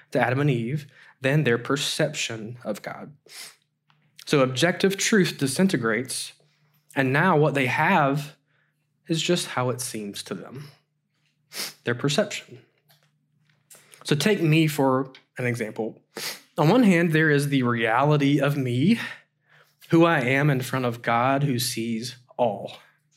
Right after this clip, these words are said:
And then there's Chris's perception of me. There's Tiffany's perception of me. There's my wife's perception of me.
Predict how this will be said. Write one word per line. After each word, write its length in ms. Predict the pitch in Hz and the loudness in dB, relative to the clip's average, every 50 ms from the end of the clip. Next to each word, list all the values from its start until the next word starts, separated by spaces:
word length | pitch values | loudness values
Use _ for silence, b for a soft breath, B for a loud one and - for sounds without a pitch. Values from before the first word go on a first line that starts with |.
| B B B B B B B B B B B _ _ _ _ _ _ _ _ _ _ _ _ - - - - | B B B B B B B B B B B _ _ _ _ _ _ _ _ _ _ _ _ -20 -20 -16 -10
And 220 | - 117 113 113 113 | -6 -6 -4 -2 0
then 440 | 143 185 175 127 120 123 160 185 - - - _ _ _ _ _ _ _ _ _ _ _ | 2 2 2 2 0 0 -2 -2 -4 -8 -14 _ _ _ _ _ _ _ _ _ _ _
there's 180 | 117 110 101 - | -4 -2 -2 -4
Chris's 400 | - - 120 117 120 - 131 147 | -4 -4 -4 -2 -2 -4 -6 -6
perception 640 | - - 143 147 - 156 151 147 - - 160 156 | -4 -4 -4 -2 -2 -2 -4 -4 -6 -4 -4 -2
of 120 | 160 160 165 | -2 -2 -2
me. 240 | 165 170 180 175 - - _ _ _ _ _ _ _ b b b b b b b b b b b b b b _ _ _ _ _ _ _ _ _ _ _ B B B B B B B B B _ _ _ _ _ _ _ _ _ _ _ _ _ _ - | -2 -2 -2 -4 -8 -14 _ _ _ _ _ _ _ b b b b b b b b b b b b b b _ _ _ _ _ _ _ _ _ _ _ B B B B B B B B B _ _ _ _ _ _ _ _ _ _ _ _ _ _ -12
There's 140 | - 117 | -12 -10
Tiffany's 420 | - - 135 131 - 151 147 156 151 | -4 -2 -2 -2 0 2 2 2 2
perception 720 | 151 - 156 147 - 160 151 - - - 165 165 165 160 - | 0 -2 -4 -2 -2 -2 -2 -2 -2 -2 -2 -2 -2 -4 -4
of 120 | 170 170 | -2 -2
me. 220 | 175 175 175 180 - - _ _ _ _ _ _ _ _ _ _ _ _ _ _ b b b b b b _ _ - | -2 -2 -2 -4 -8 -12 _ _ _ _ _ _ _ _ _ _ _ _ _ _ b b b b b b _ _ -2
There's 120 | 127 120 | 0 0
my 140 | 117 110 110 | 0 0 -2
wife's 420 | 107 104 107 117 135 147 147 - | 0 0 2 2 2 0 -2 -6
perception 540 | - - 160 156 151 170 143 147 - - 165 | -6 -4 -4 -2 -2 -2 -4 -4 -4 -2 -2
of 140 | 165 165 160 | 0 0 0
me. 220 | 175 175 175 175 | 0 0 -2 -4